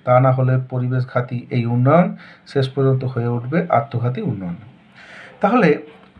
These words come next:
উন্নয়ন করতে গেলে আমাদের পরিবেশের দিকে কিন্তু খেয়াল রাখতে হবে। তো তোমরা এই নোটটি এভাবে লিখবে, পয়েন্টগুলি যেমন গুরুত্বপূর্ণ লাইন দিয়ে আমি, এ, রচনাটিকে সমৃদ্ধ করে তুলেছি, তোমরাও চেষ্টা করবে এই নোটসটি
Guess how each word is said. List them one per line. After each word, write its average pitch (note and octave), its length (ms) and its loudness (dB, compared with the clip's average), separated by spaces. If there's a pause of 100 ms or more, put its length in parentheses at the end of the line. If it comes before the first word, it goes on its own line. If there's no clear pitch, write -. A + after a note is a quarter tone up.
(140)
উন্নয়ন G#3 460 6
করতে G3+ 320 2
গেলে B3 160 2
আমাদের F3 360 4
পরিবেশের E3+ 480 -2
দিকে F3+ 180 -4
কিন্তু F#3+ 320 -8
খেয়াল C#3 280 2
রাখতে A#2+ 320 0
হবে। G#2+ 180 -2 (960)
তো C#3+ 140 2
তোমরা F#3 300 4
এই F#3+ 80 2
নোটটি F3 320 4
এভাবে F3 440 0
লিখবে, D#3 400 -4 (100)
পয়েন্টগুলি D3 540 -2 (220)
যেমন C#3 180 0
গুরুত্বপূর্ণ C#3+ 680 -6
লাইন C#3 320 2
দিয়ে D3 200 0
আমি, D3 180 -2
এ, D#3 100 -12 (600)
রচনাটিকে C3+ 720 4
সমৃদ্ধ D#3+ 460 -2
করে F3 220 2
তুলেছি, F3+ 440 -2
তোমরাও C#3+ 300 0
চেষ্টা D3 300 0
করবে F3 360 2 (580)
এই A3 380 2 (200)
নোটসটি E3 640 2